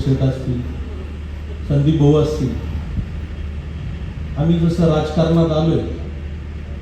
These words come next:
त्या दिवसापासून इथे कुटुंबियांचं या ठिकाणी आम्ही कुंकू लावलेलं आहे.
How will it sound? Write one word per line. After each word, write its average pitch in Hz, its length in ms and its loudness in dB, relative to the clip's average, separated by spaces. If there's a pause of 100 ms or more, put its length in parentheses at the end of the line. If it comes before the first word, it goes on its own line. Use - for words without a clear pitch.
(120)
त्या 156 140 -2
दिवसापासून 160 920 2
इथे 165 240 0
कुटुंबियांचं 156 720 2
या 156 200 2
ठिकाणी 135 340 4
आम्ही 143 220 2
कुंकू 135 360 2
लावलेलं 123 360 0
आहे. 110 180 -2